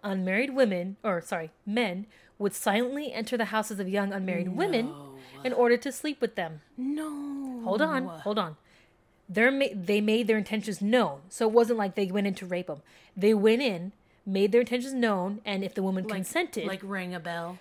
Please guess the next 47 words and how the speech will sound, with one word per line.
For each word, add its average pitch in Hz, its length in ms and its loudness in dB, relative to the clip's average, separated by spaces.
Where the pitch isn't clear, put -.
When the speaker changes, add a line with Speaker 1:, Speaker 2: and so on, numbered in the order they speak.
Speaker 2:
They're 214 100 -10
Speaker 1:
well, 247 140 10
Speaker 2:
like, 208 80 6
"I'm 226 60 6
Speaker 1:
they, 226 60 8
Speaker 2:
here." 330 600 4
Speaker 1:
no, 233 320 6
they 247 160 12
Speaker 2:
Oh. - 60 -2
Speaker 1:
came 311 180 4
in 302 140 2
and 233 140 2
woke 240 180 8
the 233 60 -2
woman 214 220 4
up 208 120 4
and 202 80 -4
was 175 40 -6
like, 196 220 -2
"Can 226 180 0
we 208 120 0
do 220 240 2
it?" 185 220 -2
And 214 140 -2
if 214 100 -4
the 214 80 2
Speaker 2:
Oh. - 20 0
Speaker 1:
woman 220 280 2
consented, 214 580 -2
they 220 100 -2
copulated, 202 600 0
and 202 120 -2
then 196 80 0
the 196 60 0
man 185 300 -2
would 185 140 -2
be 190 100 -4
gone 170 260 -4
by 160 100 -8
morning. 156 300 -12
Speaker 2:
Copulate. - 540 -20
Okay. 202 240 -6
Interesting. 262 360 -8
Speaker 1:
Don't 440 200 -2
laugh 214 140 -2
at 226 220 6
me. 269 240 4